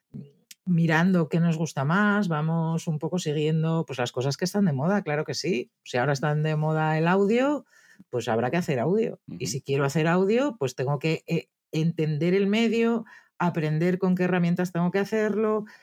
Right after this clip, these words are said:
Speaker 1: Eh, hablábamos antes en privado de los micrófonos.
Speaker 2: Sí.
Speaker 1: Pues a lo mejor no me necesito comprar un micrófono, o a lo mejor sí, depende de lo que quiera hacer, ¿no? Eh,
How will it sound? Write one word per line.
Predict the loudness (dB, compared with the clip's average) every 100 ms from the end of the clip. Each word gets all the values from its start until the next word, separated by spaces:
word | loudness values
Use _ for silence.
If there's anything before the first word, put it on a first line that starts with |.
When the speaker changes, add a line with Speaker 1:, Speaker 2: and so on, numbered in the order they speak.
| _ _ _
Speaker 1:
Eh, | -12 -12 -10
hablábamos | -2 0 2 2 0 -2 -4
antes | -4 -2 -2 -2
en | -2 -2
privado | 0 2 4 4 4 2 0
de | -2
los | -2 0
micrófonos. | -2 -2 0 2 2 2 0 0 -2 -4
Speaker 2:
Sí. | _ _ _ _ _ -14 -6
Speaker 1:
Pues | 0
a | 2
lo |
mejor | 0 0 0 2
no | 2 4
me | 4
necesito | 4 2 0 0 0
comprar | 0 2 2
un | 2
micrófono, | 0 0 2 2 0
o | 0
a | 0
lo | 0
mejor | -2 -4
sí, | -4 -4 -4 -6 _ -8
depende | -4 -2 -2 -4 -10 _ _ _
de | -10 -6
lo | -6
que | -8
quiera | -6 -4 -4
hacer, | -2 -2 -2
¿no? | -6 -6 _ -20 -20 -20 _ _ _ _ _
Eh, | -14 -12